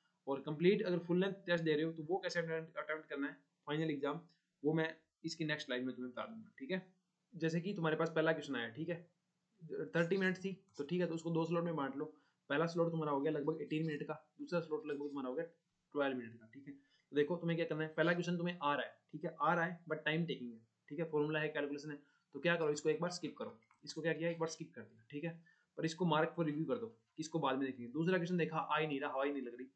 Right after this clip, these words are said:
समझ, ऐसा लग रहा है कभी ये पढ़ा ही नहीं है, तो इसको कुछ नहीं करना, इसको direct skip करो। तीसरा question देखा, आ रहा है, ठीक है, फिर हाफ आ रहा है, ऐसा लग रहा है ये वाला formula लग जाएगा, नहीं लग जाएगा, confident नहीं, इसको भी skip करो, ठीक है। Fourth question बहुत easy मिल गया,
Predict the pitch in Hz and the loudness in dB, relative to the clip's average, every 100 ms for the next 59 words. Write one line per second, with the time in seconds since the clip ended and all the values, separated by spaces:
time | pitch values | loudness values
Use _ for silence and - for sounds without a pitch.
0 | _ _ _ 156 165 175 147 - 160 165 | _ _ _ 0 2 0 -10 -12 -4 0
1 | 180 165 175 170 170 165 151 151 123 113 | 4 4 4 4 4 4 2 2 -2 -6
2 | - 175 185 180 185 156 120 117 - - | -4 -2 -2 -4 0 0 0 -6 -10 0
3 | 175 156 156 - - - - _ _ _ | 2 2 0 -10 -12 -14 -16 _ _ _
4 | _ - 180 202 196 190 170 175 - - | _ 0 4 2 2 0 0 0 -4 -8
5 | _ - 151 175 156 165 - _ 160 170 | _ 6 8 8 6 2 -2 _ -4 -2
6 | 180 180 151 160 165 120 113 - - _ | -2 -2 4 6 6 2 0 -8 -18 _
7 | 160 165 151 160 156 160 156 156 147 143 | -2 2 6 6 6 2 2 -4 -2 0
8 | 139 139 139 135 131 123 131 131 156 160 | 2 2 0 -2 -2 -4 -6 -8 -6 -4
9 | 151 123 113 - _ _ _ _ _ 160 | -2 -4 -8 -16 _ _ _ _ _ -8
10 | - 185 190 147 139 110 - _ _ _ | 0 0 0 -4 -6 -8 -12 _ _ _
11 | 147 160 - _ _ _ _ - 190 208 | -8 -8 -10 _ _ _ _ 6 6 6
12 | 180 185 185 - _ 139 170 170 156 160 | 0 -4 -4 -6 _ 2 2 2 -2 0
13 | 143 131 151 | 0 -2 -4